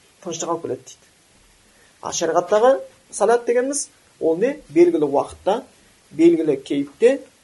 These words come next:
орындалатын құлшылықтың түрін біз намазда айтамыз соны. Тура сол сияқты хаж дегеннің сөздік аудармасы бар. Хаждың сөздік аудармасы әл-қаст. «Әл-қасту иләл муаззам».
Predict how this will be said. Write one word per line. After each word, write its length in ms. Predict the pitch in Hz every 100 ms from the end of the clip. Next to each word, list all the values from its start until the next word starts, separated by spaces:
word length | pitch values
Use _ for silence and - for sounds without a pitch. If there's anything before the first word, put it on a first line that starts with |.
| _ _ _ _ _ -
орындалатын 640 | 165 175 139 135 131 196
құлшылықтың 380 | 196 - - 160
түрін 220 | 139 359 156
біз 180 | 170 - _ _ _ _ _ _ _ _ _ _
намазда 460 | 156 131 120 135
айтамыз 340 | 160 - - -
соны. 80 | - _ 123 - - - _
Тура 200 | 233 233
сол 120 | 214
сияқты 320 | 185 175 - -
хаж 300 | - - 240
дегеннің 380 | 175 185 202 269 - -
сөздік 420 | - 233 202 214
аудармасы 420 | 190 175 143 -
бар. 80 | 123 - - - _ _ - - - - -
Хаждың 260 | 190 202 190 -
сөздік 320 | - 208 185
аудармасы 480 | 170 165 151 226 294 - _ _ _ _
әл-қаст. 600 | 156 143 - 160 - - _ _ _ _ _ _
«Әл-қасту 640 | 147 151 - - - -
иләл 320 | - 151 143 135
муаззам». 500 | - 170 143 139